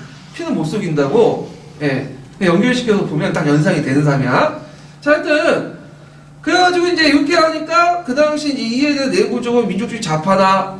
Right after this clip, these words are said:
그다음에 그 안에 있는 사회주의 반발이 될 수밖에 없겠죠. 예. 그래서 이제 이런 것들. 자, 그다음 두 번째로는 아까 이제 요거와 연결해서 강주 학생 운동의 민중대회 개최에 시도 실패 연결돼 있고, 그다음에 또 사회주의 내에서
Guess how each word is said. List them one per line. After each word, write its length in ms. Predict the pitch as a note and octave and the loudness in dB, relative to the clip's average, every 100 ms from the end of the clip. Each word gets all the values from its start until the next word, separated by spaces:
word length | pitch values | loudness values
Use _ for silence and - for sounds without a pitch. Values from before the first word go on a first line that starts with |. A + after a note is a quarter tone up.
| - | -12
그다음에 340 | - F3+ F3+ E3 | 0 0 2 -2
그 80 | E3+ | 0
안에 220 | D#3+ E3+ | 0 0
있는 120 | E3 | -2
사회주의 420 | E3+ C4+ - F3 | 2 2 2 -6
반발이 640 | C#3+ D3 A3 A3 G3 - - | -6 -2 2 2 2 -4 -6
될 100 | D#3 | -6
수밖에 260 | - F#3 | -6 -4
없겠죠. 720 | - - E3 G3+ F#3+ - - - - - | -4 -4 -2 2 2 0 -8 -18 -20 -8
예. 240 | D3 C3 - - - | -6 -6 -10 -12 -4
그래서 220 | G3+ G3 | 0 0
이제 200 | F3 F3+ | 0 0
이런 320 | D#3+ F#3 F#3+ | 0 -2 -2
것들. 680 | D#3+ D3+ D#3 G#3+ E4 F4 - - - | -2 -2 -2 0 0 -4 -12 -20 -14
자, 340 | - G3+ - - - - | -2 0 0 -6 -14 -8
그다음 260 | C#4 F4+ | -2 -2
두 80 | B3 | 0
번째로는 540 | C#4 D#4 D4 C#4+ C#4+ D#4 | -2 -2 -2 0 2 2
아까 220 | - A#3+ | 2 0
이제 200 | A3+ F#3+ | 0 -2
요거와 280 | G3 A#3+ G#3 | 0 2 2
연결해서 280 | E3 D#3+ D3+ | 0 -4 -6
강주 300 | - E3+ G#3+ | -6 -2 -2
학생 280 | - G3+ E3+ | -2 -4 -4
운동의 360 | D#3 D#3 D#3+ | -4 -4 -2
민중대회 460 | D#3 E3+ G3 F3 E3 | -2 -4 -4 -2 -4
개최에 720 | D3+ C3 C#3+ C#3+ C4 E4 - - - | -4 -6 -2 2 2 2 -6 -16 -18
시도 200 | - A#3 | -10 -6
실패 540 | G#3+ C4 A3+ - - - - | -6 -4 -2 -2 -4 -14 -8
연결돼 320 | D3+ E3 C#3+ C#3 | -6 -2 -2 -2
있고, 420 | - D#3+ - - - - - - | 0 0 0 -8 -16 -20 -16 -4
그다음에 500 | A#3+ D4 C#4 F3 - - - | 2 2 2 -2 -10 -18 -10
또 200 | F4+ - | -2 -2
사회주의 480 | - G#4 A4+ G4+ G4+ | 2 2 2 0 -2
내에서 920 | F3+ G#3 C4 G3+ D#3 - - - - | 0 0 0 0 2 2 0 -6 -16